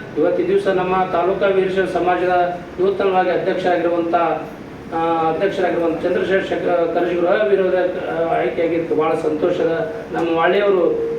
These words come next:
ಕಾರ್ಯದರ್ಶಿಗಳಾಗಿದ್ದು ಸಂತೋಷ ಆಗಿದೆ. ನಮ್ಮ ಖಜಾಂಚಿ ಆಗಿದ್ದು ಗಂಗಾಧರ ಸಿರಿಗೆ ಅವರು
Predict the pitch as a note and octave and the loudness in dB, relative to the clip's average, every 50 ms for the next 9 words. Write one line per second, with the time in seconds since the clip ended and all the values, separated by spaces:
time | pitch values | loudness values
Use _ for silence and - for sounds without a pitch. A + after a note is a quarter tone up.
0 | - - - - - - G3+ G3 G3 F#3 - - F#3 F3+ E3+ D#3 D#3 - D#3 D3+ | -6 -4 0 2 2 4 4 2 2 0 0 0 2 2 4 4 4 4 2 2
1 | D#3 E3 D#3+ D3+ F3 E3+ D#3 - E3+ D#3+ E3 E3+ E3+ E3+ E3 F3 E3+ E3+ E3+ F3 | 0 0 0 0 2 0 2 2 2 2 2 2 0 0 2 0 0 2 2 0
2 | E3 D#3 D#3+ E3 E3+ F#3+ F#3+ F#3+ F#3+ F#3+ F#3+ F3+ F3 - E3 D#3+ D#3 E3+ G3 G3 | 0 0 0 2 2 2 2 2 0 0 2 2 2 2 2 2 2 2 2 2
3 | G3 F#3 - - F3 F3+ F#3 G#3 G3+ F#3+ F3 | 2 0 0 0 -2 0 0 2 2 2 2